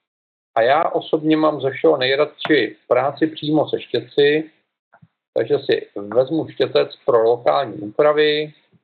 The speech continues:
resetuji ho a řeknu, že chci posunovat do teplejších tónů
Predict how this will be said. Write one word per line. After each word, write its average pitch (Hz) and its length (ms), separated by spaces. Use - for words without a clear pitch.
resetuji 147 640
ho 143 540
a 120 40
řeknu, 123 360
že 127 80
chci - 220
posunovat 127 840
do 107 100
teplejších 135 840
tónů 143 720